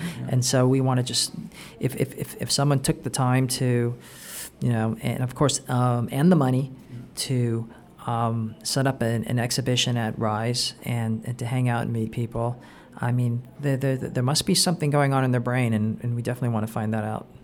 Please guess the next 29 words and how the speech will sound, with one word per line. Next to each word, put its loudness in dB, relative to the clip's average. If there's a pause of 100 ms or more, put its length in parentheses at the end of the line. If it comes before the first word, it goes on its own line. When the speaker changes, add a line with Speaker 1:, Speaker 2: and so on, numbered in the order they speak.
(220)
Speaker 2:
What 0
kind 10
of 8
ticket 6
size 8
do 4
you, 8
are 8
you 8
looking 6
at 8
right 8
now? 4 (1120)
Speaker 1:
Well, 4
we 10
do 6 (640)
seed 2
and 2
A 0
rounds, -4
and -8
so -6
that's -4
typically -2
anywhere -2
between -8
one -4
to -6
three. -4